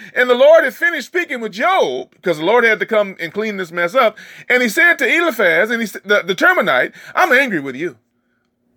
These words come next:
A-, a-, you and your two friends. You, you're supposed to have been there to help him, but you haven't been right. You've said things about me and things about my servant Job that were just not true."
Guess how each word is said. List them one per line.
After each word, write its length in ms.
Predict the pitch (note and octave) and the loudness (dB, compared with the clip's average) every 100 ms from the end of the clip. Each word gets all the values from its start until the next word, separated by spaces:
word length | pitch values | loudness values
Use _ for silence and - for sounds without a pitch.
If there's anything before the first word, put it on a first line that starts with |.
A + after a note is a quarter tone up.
| - | -2
A-, 240 | A3 A3+ | 0 2
a-, 60 | A3 | 2
you 200 | G#3 F4+ | 2 4
and 240 | E4 F#4 B3+ | 2 2 -2
your 120 | F3 | -6
two 220 | - G3 | -8 -12
friends. 640 | - D3+ G#2 _ _ _ _ _ _ _ _ _ | -12 -16 -16 _ _ _ _ _ _ _ _ _
You, 140 | - C4 | 0 2
you're 180 | C#4 | 2
supposed 360 | C4 D4+ F#4+ G4+ | 2 2 2 2
to 100 | E4 | 0
have 160 | C4 F#3 | 0 2
been 240 | E4+ F#4 | 0 2
there 220 | D4+ C4 | 2 2
to 100 | G#3 | 0
help 300 | G3+ F#4+ F#4+ | 0 -2 -2
him, 320 | A3 B2+ F3+ - _ _ _ | -4 -8 -10 -20 _ _ _
but 200 | G3 - | -4 0
you 80 | E4+ | 0
haven't 240 | C#4 A#3+ | 0 0
been 180 | A#3 A3 | -2 -2
right. 260 | A#3+ G#3+ - _ _ _ _ | -6 -8 -12 _ _ _ _
You've 240 | A3+ F4+ | 0 0
said 240 | - E4+ E4 | 2 2 2
things 400 | D#4+ D#4 D#4+ C4+ | 2 0 0 -2
about 340 | B3 A#3 G#3+ | 0 2 0
me 420 | G3 B3+ D4+ E4+ F4 | -2 -4 -2 -2 -2
and 140 | B3 | -4
things 380 | G3+ D4 E4 C#4+ | 0 0 0 0
about 300 | B3 B3+ A#3 | 2 2 4
my 160 | A#3 | 0
servant 400 | A#3 A#3 G#3+ F#3 | 2 2 0 -2
Job 400 | E3+ C4 C#4+ D4+ - - | 2 4 6 4 -2 -6
that 240 | A#3 G#3+ | 0 0
were 140 | F#3+ F3 | 0 -2
just 580 | C3 G#3+ C4+ C#4 C#4+ - _ _ | -2 0 2 0 -6 -18 _ _
not 460 | A#2+ G3 A#3+ - _ _ _ | -6 -2 0 -2 _ _ _
true." 320 | - B3 F#3+ | -8 -6 -6